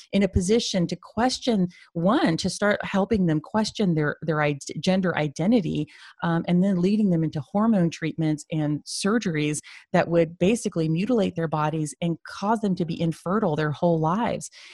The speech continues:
And so tho-, those, those are some of the things that I wanna talk about. So as Christians, we have a great advantage because we can speak about compassion with God's truth, which means we can help meet people where they're at and help them move forward into an abundant life and move forward into healing.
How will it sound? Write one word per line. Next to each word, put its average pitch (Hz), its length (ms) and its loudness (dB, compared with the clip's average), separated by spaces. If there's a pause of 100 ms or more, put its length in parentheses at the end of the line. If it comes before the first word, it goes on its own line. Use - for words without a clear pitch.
(120)
And 202 80 0
so 226 120 2
tho-, 247 240 6
those, 381 220 0
those 302 300 6
are 339 80 2
some 233 180 2
of 220 60 2
the 202 80 2
things 196 220 -2
that 180 80 0
I 180 40 2
wanna 160 260 0
talk 233 260 2
about. 156 320 -2 (680)
So 214 220 2
as 190 180 2
Christians, 160 760 -2 (260)
we 269 120 0
have 392 160 -2
a 349 60 -4
great 196 280 -2
advantage 180 580 0
because 190 400 -2
we 185 260 0
can 349 200 0
speak - 340 -6
about 196 280 -2
compassion 165 600 -2
with 175 240 -2
God's 147 380 -2
truth, 175 480 -4 (260)
which 262 160 0
means 254 300 4
we 262 100 0
can 302 180 -4
help 220 380 -4
meet 196 300 2
people 247 280 -2
where 240 100 2
they're 226 140 0
at 180 180 0
and 170 100 -4
help 220 240 -2
them 220 180 4
move 175 140 2
forward 208 440 -2
into 160 240 -2
an 160 60 0
abundant 175 440 0
life 170 360 -2
and 156 100 0
move 185 200 0
forward 220 320 0
into 156 180 -2
healing. - 560 -6